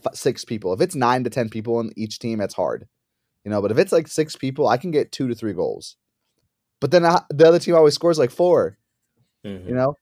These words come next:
Speaker 1: At least having Adam in the back, he's not bad at goalie. He can clear the ball up. Having him and Mark in the back or him and you in the back is fine. I, I trust you two. I can be like, "Okay, just clear the ball. I can get the goal. Just clear the ball out."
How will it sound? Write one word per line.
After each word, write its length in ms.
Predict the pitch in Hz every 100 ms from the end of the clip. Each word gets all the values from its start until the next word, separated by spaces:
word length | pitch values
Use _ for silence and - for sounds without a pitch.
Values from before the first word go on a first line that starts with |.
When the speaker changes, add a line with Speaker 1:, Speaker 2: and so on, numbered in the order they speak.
| -
Speaker 1:
At 60 | 151
least 140 | 180
having 280 | 262 151 135
Adam 340 | 110 127 143 131
in 100 | 117
the 60 |
back, 520 | 101 110 117 104 95 _ _ _ _ _ _ _
he's 300 | - 151 151
not 240 | 147 92
bad 400 | 117 113 76 -
at 100 | 104
goalie. 260 | 113 101 90
He 80 | 110
can 120 | 131
clear 180 | 131 120
the 80 | 101
ball 280 | 101 101 76
up. 200 | - _ _ -
Having 300 | 139 139 113
him 180 | 131 131
and 100 | 110
Mark 240 | 113 117
in 100 | 113
the 80 | 104
back 400 | 95 98 107 -
or 120 | 98
him 140 | 113 110
and 140 | 101
you 100 | 104
in 100 | 107
the 60 | 101
back 440 | 87 98 104 _ _ -
is 160 | 104 -
fine. 340 | 127 139 90 -
I, 160 | 107
I 80 | 104
trust 340 | 110 135 143 98
you 100 | 80
two. 260 | - 62 - _ -
I 80 | 104
can 160 | 107 107
be 60 |
like, 80 | 98
"Okay, 180 | 110 107
just 160 | 90 -
clear 220 | 123 127
the 80 | 113
ball. 180 | 113
I 120 | 107 107
can 100 | 117
get 140 | 113
the 60 | 104
goal. 200 | 110 101
Just 140 | 92
clear 140 | - 104
the 80 |
ball 240 | 90 107 90
out." 220 | 69